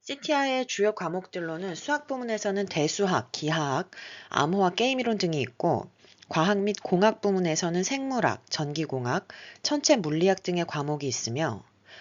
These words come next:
컴퓨터 과학 부문에서는 프로그래밍, 알고리즘 등의 과목이 있고 언어 예술 부문에서는 독서, 에세이, 창의적 글쓰기 등이 있고 사회과학 부문에서는 심리학, 경제학, 윤리학 등의 과목이 있습니다.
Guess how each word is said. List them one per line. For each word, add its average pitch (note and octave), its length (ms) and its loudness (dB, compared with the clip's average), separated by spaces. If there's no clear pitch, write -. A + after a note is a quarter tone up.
컴퓨터 C#4+ 420 2
과학 D#3 320 2
부문에서는 F3 540 0
프로그래밍, D#3+ 600 -2
알고리즘 F#3+ 560 4
등의 E3+ 240 -2
과목이 C#3 400 -6
있고 A2+ 500 -6
언어 F3+ 300 4
예술 F#3 260 4
부문에서는 F3+ 640 0
독서, - 560 -2
에세이, C3+ 420 -2
창의적 B3 480 -2
글쓰기 D#3 440 -4
등이 D3 260 -4
있고 G#2+ 460 -6
사회과학 C#4+ 600 6
부문에서는 G#3 520 -4
심리학, C4+ 580 -6
경제학, C#3+ 600 -6
윤리학 A3 400 0
등의 G3+ 240 -4
과목이 D3 360 -8
있습니다. A#2 640 -10